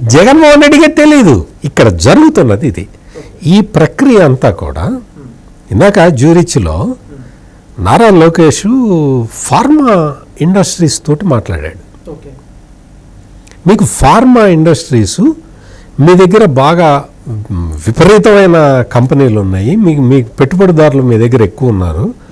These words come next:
Speaker 1: ఫార్మా ఇండస్ట్రీలో, మేము ఫార్మా మీద కాన్సన్ట్రేట్ చేసి ఉన్నాము,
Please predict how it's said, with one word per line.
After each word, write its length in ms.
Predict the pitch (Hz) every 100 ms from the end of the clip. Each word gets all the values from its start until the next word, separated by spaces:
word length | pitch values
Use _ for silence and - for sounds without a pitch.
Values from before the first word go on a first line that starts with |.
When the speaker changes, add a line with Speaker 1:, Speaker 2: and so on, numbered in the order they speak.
| - - -
Speaker 1:
ఫార్మా 360 | 110 120 151
ఇండస్ట్రీలో, 800 | 127 107 123 - - 87 78 190 - - - - - - - - - - - - -
మేము 720 | 98 110 143 220 240 160 196
ఫార్మా 680 | 214 - - 139 208 277 262
మీద 220 | 202 175
కాన్సన్ట్రేట్ 880 | 180 - 131 170 202 170 160 110 -
చేసి 220 | 113 -
ఉన్నాము, 460 | 107 92 82 104